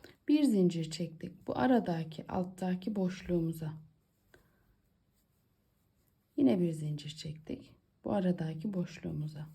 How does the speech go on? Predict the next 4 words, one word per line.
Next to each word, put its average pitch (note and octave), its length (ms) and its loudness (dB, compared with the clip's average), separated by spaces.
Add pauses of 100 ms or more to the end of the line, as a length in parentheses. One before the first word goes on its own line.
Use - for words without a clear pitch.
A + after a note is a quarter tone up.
(240)
batıyoruz. - 720 -16 (1300)
Bir C4 160 4
zincir D#3 440 0
çektik. - 680 -14